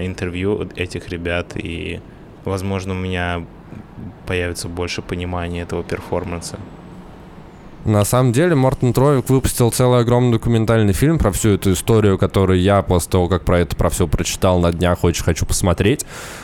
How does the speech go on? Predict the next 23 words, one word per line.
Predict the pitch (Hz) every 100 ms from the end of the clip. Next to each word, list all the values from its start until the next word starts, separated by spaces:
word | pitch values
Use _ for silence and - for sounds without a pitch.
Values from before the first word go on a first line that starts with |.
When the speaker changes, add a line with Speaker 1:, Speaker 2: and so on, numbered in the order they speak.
| -
Speaker 2:
Возможно, | 98 90 95 95 92 90 87 85 85 82
мы | 82 90
получим | 98 95 - 90
больше | 90 87 -
ответов. | 85 82 82 78 - - - - - - -
Но, | 110 123 127 117 104
в | -
принципе, | 117 180 147 117 104
на | 95 101 95
всю | - - 98
критику, | 110 104 92 98 - 90 85 85 82 78 - - - -
э, | 80 78 76 80 -
которую | 98 101 90 85 85
получает, | - 92 85 - 90 85 80 80 - -
э, | 78 76 73 73 -
создатель | - 87 80 78 87
этого | 78 80
перформанса, | 76 - 90 78 78 - 80
автор | - 76
этого | 73 80 73
перформанса, | - - 120 170 151 104 -
он | 87 113
отвечает, | 98 95 82 98 98 92 90 -